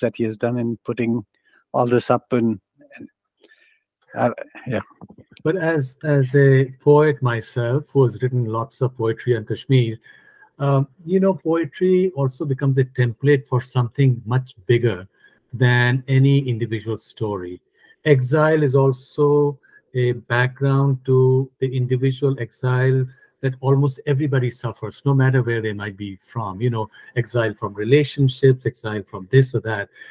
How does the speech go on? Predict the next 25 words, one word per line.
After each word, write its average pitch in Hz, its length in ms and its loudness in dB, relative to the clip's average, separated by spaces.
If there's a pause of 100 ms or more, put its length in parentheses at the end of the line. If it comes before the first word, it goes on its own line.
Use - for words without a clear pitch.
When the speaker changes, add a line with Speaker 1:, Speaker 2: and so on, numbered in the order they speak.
(100)
Speaker 2:
So 165 220 0 (380)
in 202 180 8
poetry, 185 540 10
one 170 180 0
is 151 240 -2 (220)
playing 160 320 -2
across 143 420 -4
so - 180 -6
many 151 160 0
different 117 300 -4
levels. 92 460 -16 (540)
And, 139 680 2 (220)
and 147 100 2
in 143 120 4
certain 196 460 0
sense, 139 680 -2 (340)
what, 143 340 2 (200)
uh, 127 400 0 (160)
that 135 240 0 (100)
particular, 135 880 0
um, 117 400 -6 (240)
poem 139 340 2
of 127 200 0
longing, 113 960 -2 (600)
uh, 117 240 -6